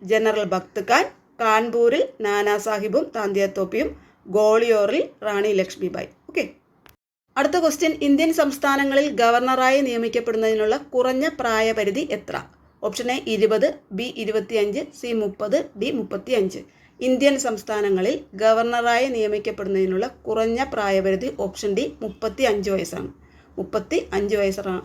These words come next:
വയസ്സാണ് ഗവർണറായി നിയമിക്കുന്നതിനുള്ള കുറഞ്ഞ പ്രായപരിധി. ഓക്കെ,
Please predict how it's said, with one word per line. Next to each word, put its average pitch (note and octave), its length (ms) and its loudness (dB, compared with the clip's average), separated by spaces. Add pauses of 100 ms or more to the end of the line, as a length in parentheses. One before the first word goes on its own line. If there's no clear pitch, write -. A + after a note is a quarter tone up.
വയസ്സാണ് G3+ 440 0 (420)
ഗവർണറായി G#3+ 560 2
നിയമിക്കുന്നതിനുള്ള F#3 640 0 (180)
കുറഞ്ഞ G3+ 320 0 (100)
പ്രായപരിധി. F#3+ 460 -6 (120)
ഓക്കെ, - 120 -6